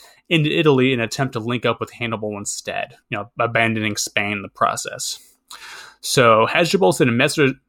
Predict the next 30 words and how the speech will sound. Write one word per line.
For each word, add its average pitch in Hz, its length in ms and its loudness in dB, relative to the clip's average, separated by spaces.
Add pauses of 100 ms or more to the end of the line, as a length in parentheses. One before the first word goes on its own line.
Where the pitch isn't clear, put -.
messenger 123 480 0
to 117 160 -4
his 104 100 -4
brother 143 440 4
with 117 160 0
the 104 80 -8
time 135 340 0
and 120 100 0
location 139 520 0
of 110 100 -2
his 110 120 -14
planned 117 320 -4
arrival, 123 600 2 (320)
uh, 117 140 4
but 110 60 -6
the 110 80 0
Romans 120 420 2
managed 120 420 -2
to 110 340 -4 (240)
intercept 165 460 0
the 143 60 -2
messenger 113 540 0
and 113 180 0
they 110 100 -2
tortured 139 440 2
the 117 60 0
information 110 540 -4
out 101 200 0
of - 120 -12
him. 110 240 -14